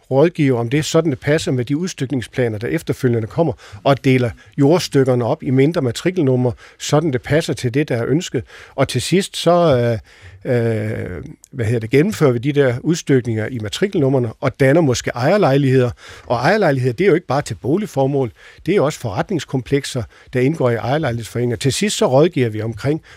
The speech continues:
at lave karréforeninger, som samarbejder med ejerforeninger, sådan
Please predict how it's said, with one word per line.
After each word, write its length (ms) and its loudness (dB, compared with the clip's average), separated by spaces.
at 80 -2
lave 220 -4
karréforeninger, 720 0
som 200 -6
samarbejder 580 -2
med 120 -8
ejerforeninger, 580 -2
sådan 440 0